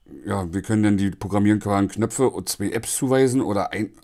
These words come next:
Einstellungen, Menüpunkten oder was weiß ich zuweisen. Da bin ich sehr gespannt drauf. Wir können die Fernbedienung finden, wenn wir sie mal verloren haben. Dann können wir sagen, "Alexa, wo ist die Fernbedienung?" Und dann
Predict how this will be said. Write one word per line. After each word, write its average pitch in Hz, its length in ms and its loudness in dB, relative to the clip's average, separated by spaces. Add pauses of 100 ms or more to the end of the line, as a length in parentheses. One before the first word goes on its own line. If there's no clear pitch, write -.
(100)
Einstellungen, 131 800 4
Menüpunkten 123 720 2
oder 101 180 4
was 101 180 -2
weiß 95 160 -6
ich 143 140 -8
zuweisen. 104 560 0 (520)
Da 110 100 4
bin 147 140 8
ich 127 160 6
sehr 104 100 0
gespannt 92 380 -2
drauf. 120 240 -4 (240)
Wir 110 80 -2
können 120 260 4
die 104 160 0
Fernbedienung 98 560 -2
finden, 117 460 0
wenn 98 160 0
wir 98 100 0
sie 90 100 -2
mal 95 140 0
verloren 82 460 -4
haben. 147 140 -2 (1300)
Dann 90 80 -4
können 101 100 0
wir 98 60 2
sagen, 95 180 -2
"Alexa, 90 300 -4
wo 92 60 0
ist 90 100 -8
die 85 60 -10
Fernbedienung?" 107 480 -2 (520)
Und 98 140 0
dann 98 180 -2